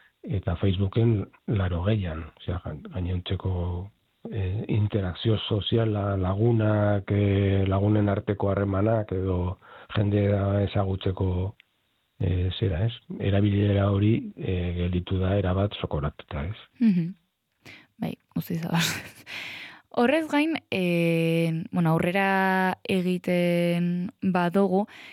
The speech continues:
Speaker 2: eh, berriro ere aipatzen duzu, ba, bueno, eh, Garbiñe Ubedak, eh, Martxelo Otamendiren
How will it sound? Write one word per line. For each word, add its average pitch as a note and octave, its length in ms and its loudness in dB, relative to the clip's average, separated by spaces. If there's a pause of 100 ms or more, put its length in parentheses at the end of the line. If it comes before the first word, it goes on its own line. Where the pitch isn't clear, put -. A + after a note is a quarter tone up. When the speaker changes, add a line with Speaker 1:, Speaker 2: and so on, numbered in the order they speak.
(240)
Speaker 2:
eh, E3+ 300 2
berriro F3 320 0
ere G3+ 260 2
aipatzen F3 1120 2
duzu, F3 240 2
ba, F3 140 2
bueno, D3+ 320 2
eh, D#3+ 360 0
Garbiñe D#3+ 500 0
Ubedak, D#3+ 960 0
eh, D#3 260 0
Martxelo D#3+ 400 0
Otamendiren D#3 960 0